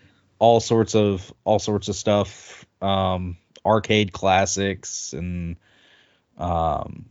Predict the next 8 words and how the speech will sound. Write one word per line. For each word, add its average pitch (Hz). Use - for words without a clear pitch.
just -
a 98
bunch 101
of 87
really, 104
really 101
good 95
games, 95